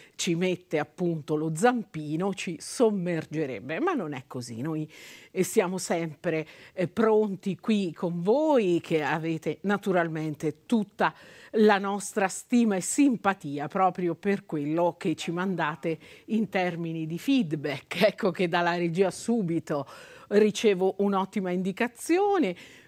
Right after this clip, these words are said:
proprio per ricordarvi che potete scriverci a info chiocciolateleradiopadrepio punto it. Qualcuno, una sorta di rondini di primavera, già ha provato ad affacciarsi qui in redazione, ma io vi invito soprattutto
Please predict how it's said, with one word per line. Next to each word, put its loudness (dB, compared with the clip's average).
proprio 2
per 2
ricordarvi 2
che 2
potete 0
scriverci 2
a 4
info 0
chiocciolateleradiopadrepio 0
punto -4
it. 4
Qualcuno, 2
una 2
sorta 2
di 2
rondini 2
di -2
primavera, 0
già 2
ha 0
provato 0
ad -2
affacciarsi 0
qui -2
in 0
redazione, 0
ma -4
io 0
vi -2
invito -2
soprattutto -2